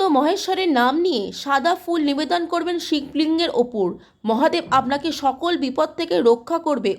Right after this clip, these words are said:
উদ্ধার করবে ভোলে মহেশ্বর। ভোলে মহেশ্বর আদি দেব দেবাদিদেব, তিনি এমন কিছু পারেন না অসম্ভবকে সম্ভব করা। তার উপর বিশ্বাস রেখে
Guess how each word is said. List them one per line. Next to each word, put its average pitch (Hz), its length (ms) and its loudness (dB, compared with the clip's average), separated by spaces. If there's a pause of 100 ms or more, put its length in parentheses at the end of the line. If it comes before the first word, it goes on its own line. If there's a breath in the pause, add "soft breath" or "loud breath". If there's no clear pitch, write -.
উদ্ধার 285 460 0
করবে 339 300 0
ভোলে 302 260 2
মহেশ্বর। 277 600 0 (260)
ভোলে 285 340 6
মহেশ্বর 302 560 2 (260)
আদি 294 200 2 (120)
দেব 311 200 2 (120)
দেবাদিদেব, 247 640 0 (340 soft breath)
তিনি 330 160 6 (120)
এমন 240 280 2
কিছু 349 320 0
পারেন 277 320 2
না 427 100 2 (160)
অসম্ভবকে 294 760 2
সম্ভব 247 520 2
করা। 180 240 0 (120)
তার 247 200 2
উপর 262 280 2
বিশ্বাস 262 460 -2 (100)
রেখে 269 260 -2